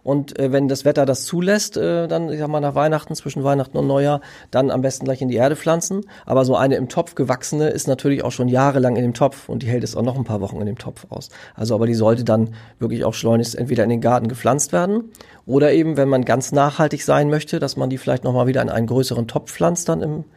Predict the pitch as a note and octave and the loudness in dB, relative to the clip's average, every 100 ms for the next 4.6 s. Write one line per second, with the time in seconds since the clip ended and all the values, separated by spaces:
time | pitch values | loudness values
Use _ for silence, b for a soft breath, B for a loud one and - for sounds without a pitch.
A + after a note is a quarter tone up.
0 | b - C#3 C#3+ C#3+ D3+ C3+ C3 - C#3 | b -4 0 0 0 -2 0 -2 -2 -2
1 | C#3+ D3+ D#3+ B B B C3 C3 B2+ C3 | 2 0 -2 B B B 0 2 4 4
2 | C3+ C#3+ - C3+ C3+ B2 C3+ C#3 C3+ C3+ | 4 2 4 2 2 2 0 4 2 4
3 | C3 C#3 C#3+ - C#3+ - C3+ B2 C3 C#3 | 4 2 0 -2 -2 -4 0 2 2 0
4 | E3 D3+ D#3 F3 F3+ | -2 -2 0 0 -2